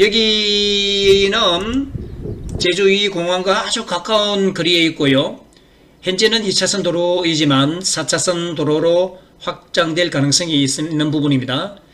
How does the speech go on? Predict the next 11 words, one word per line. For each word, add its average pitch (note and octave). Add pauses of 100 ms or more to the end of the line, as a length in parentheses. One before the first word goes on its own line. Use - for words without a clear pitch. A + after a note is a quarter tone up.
(220)
지금 A#3
보이는 G3
부분은 G#3
다 -
도로입니다. E3 (380)
옛날에 D#3
다 E3 (420)
도로로 E3+
썼던 F#3
부분이고요. D3 (4000)
여기, F#3